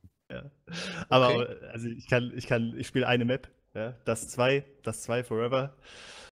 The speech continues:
Speaker 1: Und, ähm, ansonsten bei League of Legends bin ich aktuell, glaub ich, Gold. Ja. Aber das liegt auch einfach daran, ich spiele momentan wirklich sehr, sehr selten.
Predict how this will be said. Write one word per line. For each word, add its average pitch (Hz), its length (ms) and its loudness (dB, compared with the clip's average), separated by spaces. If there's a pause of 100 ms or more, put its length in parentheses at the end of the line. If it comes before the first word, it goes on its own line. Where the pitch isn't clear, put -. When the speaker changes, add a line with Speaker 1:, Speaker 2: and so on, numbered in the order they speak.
Speaker 1:
Und, 110 360 4
ähm, 104 440 2 (600)
ansonsten 110 420 4
bei 107 100 6
League 107 140 -2
of 101 100 -2
Legends 104 360 -2
bin 104 120 0
ich 101 140 -4
aktuell, 95 320 -2
glaub 92 180 -4
ich, - 140 -8
Gold. 95 400 -2 (840)
Ja. 92 180 -6 (260)
Aber 117 200 8
das 117 140 0
liegt 151 140 -4
auch 120 80 4
einfach 104 180 0
daran, 101 220 -2
ich 101 60 -8
spiele 104 320 0
momentan 98 420 -2
wirklich 92 220 -4
sehr, 95 140 2
sehr 90 120 2
selten. 85 320 -4